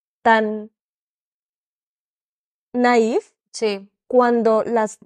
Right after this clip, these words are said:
Speaker 1: el nuevo pensamiento no es así.
Speaker 2: Sí, no, sí, cómo hacer de oídos sordos y seguirla viendo sin que te
Speaker 1: Exactamente.
Speaker 2: incomode algo que
Speaker 1: Entonces me va a incomodar y todo eso, y
Speaker 2: Total.
Speaker 1: tengo que pensar otra vez,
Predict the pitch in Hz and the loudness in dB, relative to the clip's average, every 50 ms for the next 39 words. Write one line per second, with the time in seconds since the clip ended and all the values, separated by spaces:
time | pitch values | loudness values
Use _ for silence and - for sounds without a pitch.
0 | _ - - 240 233 233 233 233 226 - 226 220 - 233 233 240 233 202 214 208 | _ -6 -4 -2 -2 0 0 0 0 -2 -4 -4 -2 -2 -2 -2 -2 -2 -4 -6
1 | 208 196 - 196 185 - 226 202 - _ _ _ _ _ - - 311 311 302 294 | -6 -8 -8 -8 -8 -6 -6 -6 -8 _ _ _ _ _ -8 -4 -2 -2 0 0
2 | 247 175 - - 240 - - 240 233 233 233 233 226 240 233 220 208 208 190 185 | -2 -4 -4 -6 -6 -6 -4 -4 -2 -2 -2 -2 0 0 0 0 -2 -4 -8 -10
3 | 185 190 208 220 220 220 220 214 214 214 214 214 214 208 208 208 208 214 214 214 | -8 -4 -2 0 0 0 0 0 0 0 -2 -2 -4 -4 -4 -4 -4 -4 -2 0
4 | 220 220 208 208 - - 220 214 202 180 196 202 196 185 - 214 196 220 214 202 | 0 0 -2 -4 -4 -4 -2 -2 -2 -2 -4 -4 -4 -4 -6 -8 -6 -6 -4 -2
5 | 220 214 202 196 185 185 185 185 180 175 180 175 175 - - 262 254 - 269 247 | -2 -2 -2 -2 -2 -2 -4 -4 -6 -6 -6 -6 -6 -4 -4 -4 0 0 0 0
6 | 220 208 240 220 202 - - 202 202 196 190 190 190 196 185 185 190 180 - 196 | 0 0 0 0 0 2 2 2 2 2 2 2 2 0 0 -2 -6 -6 -2 0
7 | 285 285 294 302 311 311 294 294 285 277 285 294 302 294 285 285 285 277 330 339 | 2 4 4 4 4 4 2 2 0 0 0 0 0 0 0 0 -2 -2 -2 -6
8 | - - - 254 269 233 - 254 247 247 240 233 233 - - 240 247 - 233 202 | -10 -8 -6 -6 -4 -2 0 2 2 2 2 0 0 0 0 -2 0 0 0 -2
9 | 190 208 - 214 190 208 208 208 196 - | -2 -2 -8 -8 -4 -2 -2 -2 -4 -6